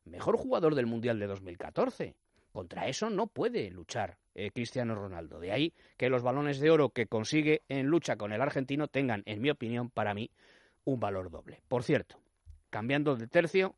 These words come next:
aunque este será otro tema de debate. Eh, como os decía al principio del programa, Miguel Cardenal ha dejado de ser secretario de lo que nos queda de Estado para lo que nos queda de deporte, que cada vez va siendo menos.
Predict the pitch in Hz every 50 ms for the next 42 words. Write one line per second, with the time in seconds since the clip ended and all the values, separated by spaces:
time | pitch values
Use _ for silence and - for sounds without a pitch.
0 | _ - 110 113 107 - 143 147 - 151 120 120 123 143 147 143 - 123 107 -
1 | 139 135 131 127 117 117 110 95 92 85 - - - - _ _ _ - - -
2 | - - - _ - - 120 123 127 127 123 120 117 113 113 110 - 127 117 123
3 | 120 113 110 151 160 143 127 147 139 123 151 143 135 131 123 123 120 117 120 123
4 | 139 151 151 156 156 147 127 120 123 143 147 139 - 147 131 131 131 143 143 143
5 | 135 123 120 - 143 147 147 135 135 127 113 - - 147 151 156 147 - 139 110
6 | 123 120 123 - 147 147 151 151 151 151 151 147 123 120 120 110 - - 117 110
7 | 110 104 - - - 151 151 151 147 143 127 113 - - 143 143 151 151 147 143
8 | - 127 123 117 107 104 101 104 104 104 101 - - 123 127 123 120 113 104 98
9 | 95 - 123 113 - - 98 - 104 92 - 101 98 104 120 131 127 120 107 -
10 | 117 110 101 92 82 80 78 73 - - - -